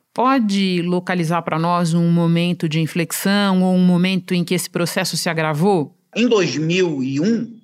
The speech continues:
Speaker 2: antes da pobreza despencar no Brasil, né, ao longo da década, desde o início do milênio, né, de dois mil e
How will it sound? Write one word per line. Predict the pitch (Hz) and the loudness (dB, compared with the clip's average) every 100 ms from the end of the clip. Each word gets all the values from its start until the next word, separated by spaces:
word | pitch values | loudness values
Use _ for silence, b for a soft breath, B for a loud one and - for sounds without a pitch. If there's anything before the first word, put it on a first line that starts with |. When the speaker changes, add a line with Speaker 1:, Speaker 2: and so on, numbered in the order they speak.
| - | -6
Speaker 2:
antes | 170 220 - | -4 -4 -6
da | 139 | -4
pobreza | 147 147 107 135 143 135 | -2 -4 -2 -2 -2 -2
despencar | 131 - - 143 120 143 143 | -6 -8 -6 -6 -4 -2 -2
no | 117 | -4
Brasil, | 110 110 110 160 | -8 -8 -8 -6
né, | 131 | -4
ao | 117 120 | -4 -2
longo | 151 185 151 | 0 0 -2
da | 120 | -2
década, | 127 123 - 104 107 - b b b - | -2 -4 -6 -10 -12 -14 b b b -6
desde | 156 190 160 | -2 -2 -2
o | |
início | 139 147 185 - | -2 -2 -4 -6
do | 135 135 | -6 -4
milênio, | 127 131 175 156 123 | -2 -2 -2 -2 -2
né, | 135 139 | -2 -4
de | 127 | -6
dois | 113 151 131 117 | -6 -4 -2 -2
mil | 139 165 185 165 143 | -2 0 0 0 -2
e | 117 - | -4 -6